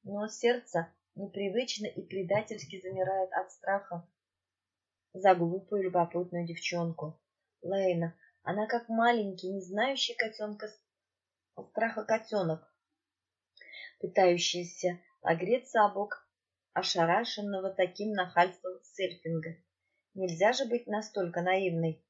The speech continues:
Она, кажется, до сих пор не сообразила, в какую опасную политическую игру невольно влезла и насколько высоки там ставки.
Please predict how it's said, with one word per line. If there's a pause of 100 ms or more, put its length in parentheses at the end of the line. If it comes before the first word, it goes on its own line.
(440)
Она,
кажется,
до
сих
пор
не
сообразила, (520)
в
какую
опасную
политическую
игру (200)
невольно
влезла (760)
и
насколько
высоки
там
ставки.